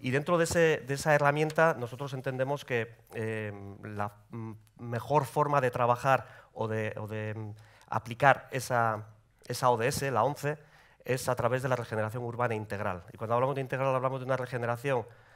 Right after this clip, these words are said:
desde el punto de vista urbano-urbanístico, pero también desde el punto de vista social.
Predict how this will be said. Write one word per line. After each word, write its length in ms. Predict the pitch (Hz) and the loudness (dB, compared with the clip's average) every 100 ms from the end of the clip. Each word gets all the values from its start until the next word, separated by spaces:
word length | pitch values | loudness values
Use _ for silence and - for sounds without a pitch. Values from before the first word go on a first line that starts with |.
| - _ | -20 _
desde 220 | 110 117 | -4 -4
el 40 | 117 | -2
punto 160 | 139 | -2
de 40 | 143 | -2
vista 320 | 139 123 - | 2 0 -2
urbano-urbanístico, 1200 | - 113 127 151 127 - 113 110 160 - 139 190 233 _ _ _ _ _ _ | -10 -2 2 4 2 -2 -4 -2 -2 -4 -4 -6 -8 _ _ _ _ _ _
pero 120 | 123 | 0
también 220 | 120 127 | 2 2
desde 140 | 139 123 | 0 -2
el 40 | |
punto 180 | 123 123 | -4 -6
de 40 | |
vista 180 | 123 - | -4 -6
social. 400 | 117 107 - 87 | -6 -10 -10 -12